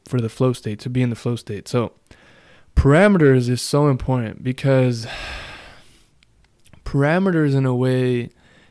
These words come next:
dictates the skill level and the intensity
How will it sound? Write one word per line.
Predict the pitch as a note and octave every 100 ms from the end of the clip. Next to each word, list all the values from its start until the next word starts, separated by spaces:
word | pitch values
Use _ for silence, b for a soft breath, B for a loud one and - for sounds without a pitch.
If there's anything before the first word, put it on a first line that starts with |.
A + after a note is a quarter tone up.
| b
dictates | B2+ C#3+ D3 - C#3+ C3+ B2+ - - - _ b b b
the | B2+
skill | A#2 - D#3+ E3+
level | D#3+ C#3+ C3+ C3 B2
and | B2+ B2+
the | B2
intensity | A#2 - D3 C#3+ - B2+ A#2+ A#2